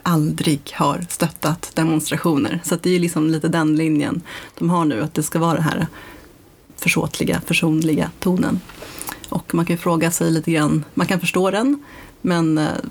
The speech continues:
man kan ju verkligen ifrågasätta hur framgångsrik den är.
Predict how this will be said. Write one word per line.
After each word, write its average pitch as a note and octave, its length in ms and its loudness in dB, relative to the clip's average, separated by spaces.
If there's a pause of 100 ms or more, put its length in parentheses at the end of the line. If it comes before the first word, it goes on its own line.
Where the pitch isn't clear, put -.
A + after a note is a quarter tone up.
(140)
man E3+ 220 2
kan E3 140 0
ju D#3+ 40 4
verkligen D#3+ 440 0
ifrågasätta D3+ 520 0
hur D3 380 0 (540)
framgångsrik D#3 1000 0 (520)
den E3 160 0
är. D#3+ 240 -2